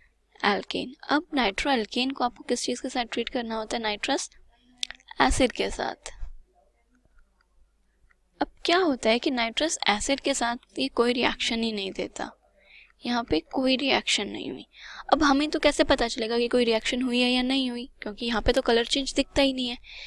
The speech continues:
ठीक है, नाइट्रस एसिड डाल दिया, उसके बाद हमने इसमें क्या डालना होता है? बेस।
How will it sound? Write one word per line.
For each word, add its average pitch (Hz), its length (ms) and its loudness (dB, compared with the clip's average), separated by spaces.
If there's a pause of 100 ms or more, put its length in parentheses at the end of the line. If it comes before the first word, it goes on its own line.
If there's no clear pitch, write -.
(260)
ठीक 269 220 8
है, 240 140 0
नाइट्रस 220 340 0
एसिड 262 280 2
डाल 208 200 4
दिया, 208 240 -2
उसके - 260 -2
बाद 254 240 0
हमने 233 220 -4
इसमें 226 260 -8
क्या 220 140 -2
डालना 214 280 0
होता 208 220 -4
है? 277 60 0
बेस। 277 420 2